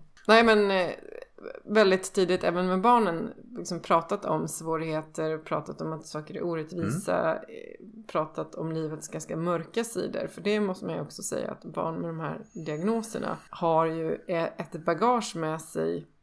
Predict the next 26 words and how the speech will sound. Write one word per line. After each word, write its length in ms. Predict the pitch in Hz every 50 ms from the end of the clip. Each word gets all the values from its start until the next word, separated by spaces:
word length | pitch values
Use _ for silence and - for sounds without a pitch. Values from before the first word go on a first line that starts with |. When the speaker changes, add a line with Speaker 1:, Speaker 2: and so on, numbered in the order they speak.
| _ _ _ _ _ _
Speaker 1:
som 360 | - - - 160 156 156 165
är 180 | 170 180 180 160
betydligt, 800 | 160 156 156 156 - - - 277 247 208 185 - 156 151 -
betydligt 600 | - 151 151 - 175 - 160 151 156 156 - - _ _
tyngre 400 | - - 196 175 160 156 151 170
och 280 | 160 147 - - -
mörkare 480 | - 170 160 160 160 160 - 180 175 165
än 140 | 160 160 151
deras 180 | 156 156 -
jämnåriga. 580 | 170 170 160 165 165 185 220 233 214 - - -
Och, 300 | - 175 165 139 - - - _ _ -
och 100 | 180 -
syskon 640 | - - - 208 190 - - - - 269 254 240
till 100 | 226 208
de 80 | 185 170
här 80 | 165 160
barnen 360 | - - - 147 147 147 160
har 340 | 160 156 160 160 156 - - - 156 143 160 - _
definitivt 800 | 262 285 277 - - - 185 175 156 156 156 - 143 - -
ett 160 | - - -
mycket 600 | - 160 156 160 - - - - - - - _ -
tyngre 360 | - 165 170 170 - - -
och 180 | - 156 - -
mörkare 380 | 160 156 147 151 - - - -
Speaker 2:
Mm. 180 | 90 - -
Speaker 1:
bagage 460 | - - - - - - - - _